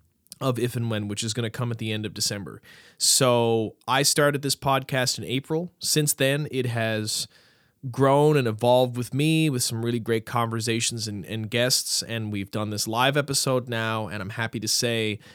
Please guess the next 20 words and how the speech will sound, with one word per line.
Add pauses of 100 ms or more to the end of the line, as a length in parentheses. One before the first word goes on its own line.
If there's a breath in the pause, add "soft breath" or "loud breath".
(120)
there's
gonna
be
a
few
more
recorded
live
episodes
at
the
College
of
the
North
Atlantic.
I'm
doing
a
partnership